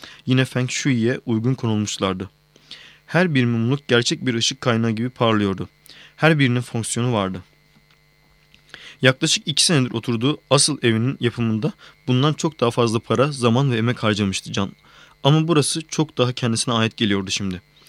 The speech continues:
Bu evi ilk gördüğü zamanı düşündü. Kapının girişinden bahçenin düzenine kadar her şey tamamen değişmişti. Üst kat komple yıkılıp yarım asma kat şeklinde tek bir oda, odaya ait büyük banyo ve güvenlik merkezinin bulunduğu gizli bölümden oluşuyordu.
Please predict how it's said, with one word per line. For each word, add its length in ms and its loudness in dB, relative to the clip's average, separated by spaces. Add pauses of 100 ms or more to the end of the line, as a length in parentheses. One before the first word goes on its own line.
(300)
Bu 160 2
evi 160 2
ilk 160 -8
gördüğü 300 4
zamanı 360 0
düşündü. 360 -4 (340)
Kapının 400 -2
girişinden 560 0
bahçenin 400 -2
düzenine 360 0
kadar 280 -6
her 200 -4
şey 180 -2
tamamen 400 0
değişmişti. 540 -2 (520)
Üst 180 -4
kat 200 0
komple 280 -2
yıkılıp 380 -6
yarım 300 0
asma 280 -4
kat 200 -4
şeklinde 460 -4
tek 280 -8
bir 80 -4
oda, 320 -2 (680)
odaya 340 4
ait 220 2 (140)
büyük 240 -4
banyo 420 2 (100)
ve 120 0
güvenlik 420 0
merkezinin 540 -2
bulunduğu 300 -2
gizli 340 -4
bölümden 260 0
oluşuyordu. 560 -4